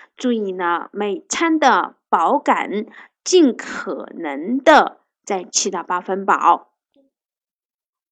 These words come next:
如果餐与餐之间有任何的饥饿感，就像我前面说到的，一定要及时的去补充，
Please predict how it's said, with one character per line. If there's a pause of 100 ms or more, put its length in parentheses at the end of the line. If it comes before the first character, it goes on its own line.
(100)
如
果
餐
与
餐
之
间
有
任
何
的
饥
饿
感， (840)
就
像
我
前
面
说
到
的，
一
定
要
及
时
的
去
补
充，